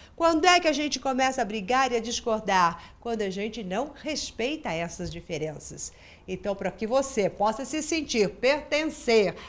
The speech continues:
à sua família, porque é isso mesmo, você pertence a esta família,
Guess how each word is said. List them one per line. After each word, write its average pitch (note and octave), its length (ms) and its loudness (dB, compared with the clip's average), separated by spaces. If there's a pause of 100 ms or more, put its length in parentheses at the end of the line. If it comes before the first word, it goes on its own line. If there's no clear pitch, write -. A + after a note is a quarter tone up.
à G#3 100 6
sua C#4+ 280 2
família, A3+ 480 2
porque G#3 460 -2 (260)
é G#3+ 160 6
isso A#3+ 420 0
mesmo, A3+ 340 2
você G3 160 -2
pertence C4+ 720 2
a F#3 40 0
esta A3+ 200 -2
família, B3 480 0